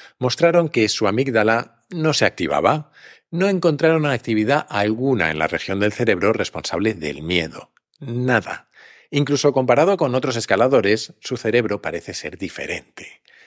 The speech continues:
A Alex, todo esto de que su cerebro es distinto le irrita.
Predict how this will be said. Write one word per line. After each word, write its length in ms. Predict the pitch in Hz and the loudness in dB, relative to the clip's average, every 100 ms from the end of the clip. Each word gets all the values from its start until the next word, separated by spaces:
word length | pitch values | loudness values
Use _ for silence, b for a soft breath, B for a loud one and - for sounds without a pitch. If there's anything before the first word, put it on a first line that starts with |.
| b b b | b b b
A 220 | - 127 202 | -2 2 4
Alex, 440 | 185 156 - - | 4 2 0 -6
todo 240 | - 127 | -2 2
esto 220 | 147 - 135 | 2 0 0
de 100 | 120 | 0
que 100 | 113 | -4
su 140 | 107 | -8
cerebro 340 | - 110 110 | -2 0 2
es 120 | 107 - | 2 0
distinto 840 | 90 - 113 117 - 117 120 117 | -10 -6 -4 -2 2 4 4 4
le 140 | 101 | 2
irrita. 680 | 87 85 85 90 - - - | -2 -2 -4 -6 -6 -14 -16